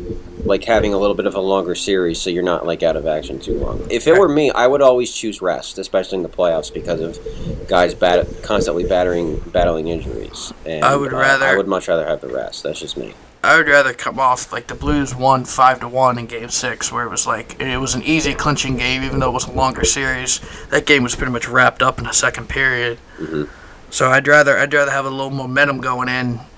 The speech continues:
Speaker 2: than to think, like, "Oh, I, we haven't played in a week, week and a half."
Speaker 1: Yeah, they,
Speaker 2: So
Speaker 1: the Bruins qu-, uh, clinched the sixteenth 'cause it was my first night in Florida.
Speaker 2: And then
Speaker 1: Remember
Speaker 2: they
Speaker 1: that.
Speaker 2: won't. And then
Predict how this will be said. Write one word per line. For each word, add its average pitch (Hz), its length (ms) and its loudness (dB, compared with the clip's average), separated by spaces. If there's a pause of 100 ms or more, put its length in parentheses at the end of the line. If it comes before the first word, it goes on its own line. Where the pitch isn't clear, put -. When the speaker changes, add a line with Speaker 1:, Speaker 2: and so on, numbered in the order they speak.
(160)
Speaker 2:
than 131 200 -6
to 123 60 -6
think, 120 320 -2
like, 120 320 -4
"Oh, 127 140 0
I, 123 220 0
we 143 180 -4
haven't 131 240 0
played 143 340 -2
in 120 240 -4 (460)
a 120 80 0
week, 127 560 -2 (100)
week 143 220 -4
and 127 100 -2
a 113 40 0
half." 127 600 2 (2250)
Speaker 1:
Yeah, 101 120 6
they, 98 200 4
Speaker 2:
So - 120 -10 (240)
Speaker 1:
the 110 320 4
Bruins 131 680 2
qu-, 113 360 -2
uh, 107 200 6
clinched - 1000 -2
the 92 120 0
sixteenth - 540 -2
'cause 87 160 -8
it 90 40 0
was 90 140 0
my 90 100 0
first 92 300 -4
night 80 180 0
in - 60 -12
Florida. 80 420 -2 (460)
Speaker 2:
And 117 100 -10
then 117 140 -4
Speaker 1:
Remember - 40 -2
Speaker 2:
they - 140 0
Speaker 1:
that. 82 320 0
Speaker 2:
won't. - 100 -12
And 131 160 -4
then 120 260 -4